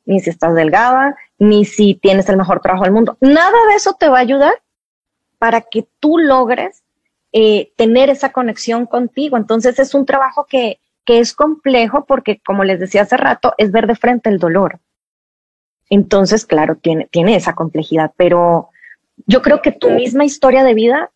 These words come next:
te lleva o te tira hacia ese espacio, pero igual puedes ver gente que tiene ochenta años y sigue diciendo que la vida ha sido terrible por todo lo que le sucedió. Entonces, eh, es simplemente lo que cada quien viene a aprender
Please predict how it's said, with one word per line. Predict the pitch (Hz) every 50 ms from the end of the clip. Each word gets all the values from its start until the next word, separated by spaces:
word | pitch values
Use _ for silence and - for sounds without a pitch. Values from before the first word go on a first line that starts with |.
| _ _
te | - 226 208
lleva | 175 226 233 233 247 285 320 - -
o | - 226
te | - - 196
tira | - _ - 262 240 - 190 254
hacia | 240 - - 214 202
ese | 190 - 233
espacio, | 226 - - 220 208 185 - 226 262 311 403 - _ _ _ _ _
pero | - - 262
igual | 247 233 240 233
puedes | - 277 277 247
ver | 220 233 247
gente | - 226 214 202 - 269 294
que | - 233
tiene | - - 180 175 175
ochenta | 160 156 - 170 165 170 190
años | 185 202 254 - -
y | 214
sigue | - 185 175 190
diciendo | 180 175 175 170 170 165 185 -
que | - 160
la | 160 160
vida | 160 175 180 170 175 214
ha | 220
sido | - - 170 170 175 190 -
terrible | - 175 151 170 170 170 208 233
por | - 170 170 - _
todo | - 202 190 190 196
lo | 196 190
que | - 165
le | 165 160
sucedió. | - 180 - 208 - - - 214 - _ _ _ _ _ _ _
Entonces, | _ - 240 254 233 294 302 302 294 - _ _ _ _ _ _ _ _ _ _
eh, | - 233 233 226 220 190 - - _ _ _ _
es | - 262 285 269
simplemente | - 311 311 277 294 294 277 277 277 269 277 277
lo | 277 269
que | - 214
cada | - 196 208 214
quien | 214 - 220 226 247 262 269 277 _ _
viene | - 190 170 202 202 196 196 202 208 220 220 - - -
a | 185 190 180 175 170 165 160 160 160 - -
aprender | - 175 175 - 202 180 165 160 156 165 170 196 254 277